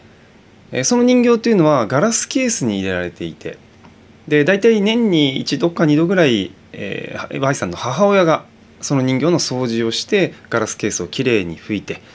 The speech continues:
で、えー、棚の上に飾るということをやっていたそうなんですよね。Yさんが生まれた時からその人形、えー、記憶してる時から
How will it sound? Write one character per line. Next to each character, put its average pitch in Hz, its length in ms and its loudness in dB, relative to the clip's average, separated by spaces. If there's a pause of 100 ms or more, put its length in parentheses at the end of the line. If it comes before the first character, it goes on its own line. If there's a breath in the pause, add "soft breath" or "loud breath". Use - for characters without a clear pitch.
(360 loud breath)
で、 196 240 2
え 98 320 -6
ー、 - 20 -20
棚 113 160 -6
の 95 100 -4
上 123 80 -2
に 180 120 -2
飾 92 220 -6
る 85 80 -8
と - 100 -20 (400)
い 147 60 -2
う 147 60 -4
こ 220 120 -4
と 220 80 -4
を 135 40 -2
や 92 100 -4
っ - 20 -10
て - 140 -12
い 82 40 -12
た 85 120 -10
そ - 140 -6
う - 20 -12
な 80 60 -14
ん - 40 -18
で 69 40 -20
す - 60 -18
よ - 80 -12
ね。 156 180 -4 (1200 loud breath)
Y 269 140 4
さ 269 100 0
ん 214 40 2
が 165 60 4
生 139 60 6
ま 165 120 4
れ 196 80 2
た 202 140 0
時 214 240 -4
か - 120 0
ら 104 100 -2
そ 113 100 -6
の 107 80 -2
人 101 200 -2
形、 92 280 -4 (160)
え 95 140 -12
ー、 90 40 -12
記 - 140 -4
憶 151 120 -4
し - 40 -2
て 165 80 2
る 147 60 0
時 165 160 -6
か 247 100 0
ら 123 240 -2